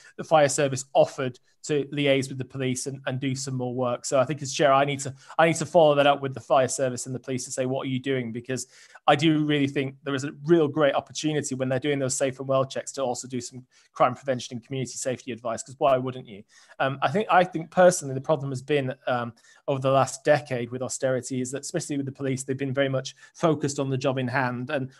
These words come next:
we, the police are very good at taking control and doing their job, but actually we do need to get back to doing more partnership problem solving activity, because that's where you'll get the,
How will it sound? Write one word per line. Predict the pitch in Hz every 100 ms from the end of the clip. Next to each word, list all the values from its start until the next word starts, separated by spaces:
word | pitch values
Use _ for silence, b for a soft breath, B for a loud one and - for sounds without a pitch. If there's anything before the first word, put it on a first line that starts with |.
| B
we, | 160 165 190
the | 139
police | 139 170 160
are | 135
very | 151 143
good | 143
at | 135
taking | - 139 139
control | 135 131 139
and | 123 131
doing | 147 131
their | 123
job, | 143 127
but | 135
actually | 135 - 139
we | 127 131
do | 143
need | 143 143 131
to | 135 131 b b -
get | 139 -
back | 131 -
to | 131
doing | 139 131
more | 135 147 139 135 - -
partnership | 143 131 127 143 -
problem | 139 139 131
solving | - 135 127 123
activity, | 131 - 131 123 123 117 b b b
because | - 143 127
that's | 147 -
where | 143 123
you'll | 123 127
get | -
the, | 127